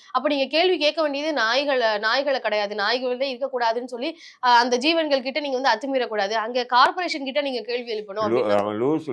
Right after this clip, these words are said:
Speaker 2: லூசு அவன்.
Speaker 1: ம்.
Speaker 2: கார்ப்பரேஷன் கிட்ட கேள்வி கேட்டா கார்ப்பரேஷன் கூட்டு போய் நாயை என்ன பண்றான்? இப்ப இதுல, அ, மியூசியத்துல வைக்கிறான், அவன் எடுத்துன்னு போய் இருபதாயிரம் ரூபா ஒரு கெமிக்கலை போட்டு கொண்டு தானே தொ-, தொலைக்கிறான்.
Speaker 1: அப்போ அது
Speaker 2: கார்ப்பரேஷன் என்ன பண்ணுது நாய்களை எடுத்துன்னு போய்?
Speaker 1: ம்.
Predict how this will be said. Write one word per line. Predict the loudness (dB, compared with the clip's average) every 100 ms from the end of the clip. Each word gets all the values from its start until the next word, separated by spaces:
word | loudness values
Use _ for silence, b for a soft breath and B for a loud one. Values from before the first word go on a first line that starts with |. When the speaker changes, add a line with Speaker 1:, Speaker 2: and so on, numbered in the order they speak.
| -4
Speaker 2:
லூசு | -4 -2
அவன். | 0 0 -4 -12
Speaker 1:
ம். | 0
Speaker 2:
கார்ப்பரேஷன் | 2 4 0 -8 -8
கிட்ட | -8 -6
கேள்வி | -2 -2 -2
கேட்டா | -4 0
கார்ப்பரேஷன் | 4 4 2 -10
கூட்டு | -8 -10 -8
போய் | -4
நாயை | 0 2
என்ன | 0 -4
பண்றான்? | -8 -6 -4
இப்ப | -2 0 0
இதுல, | -2 -2 2 2 0 b b -6
அ, | -2 0 -2 -4 0
மியூசியத்துல | 2 4 2 0 2
வைக்கிறான், | 2 0 -2 -2 -4 -2
அவன் | 2 4
எடுத்துன்னு | 2 -2
போய் | -2 2
இருபதாயிரம் | 2 2 2 2
ரூபா | 2 0
ஒரு | 0 -2 -2
கெமிக்கலை | -4 -2 -2 -2
போட்டு | -4 -8 -6
கொண்டு | -6 -4 -4
தானே | -4 -8 -16 _ _
தொ-, | -8 -8 -4
தொலைக்கிறான். | -4 -4 -6 -14 -18 _ _ _ _ _ _ _
Speaker 1:
அப்போ | -10 4
அது | 10
Speaker 2:
கார்ப்பரேஷன் | 10 8 0 0
என்ன | 0 2
பண்ணுது | 0 -2 -4 -2
நாய்களை | 0 0 0 -2
எடுத்துன்னு | -2 -8 -16
போய்? | -16 -18 _ _ _
Speaker 1:
ம். | -16 -14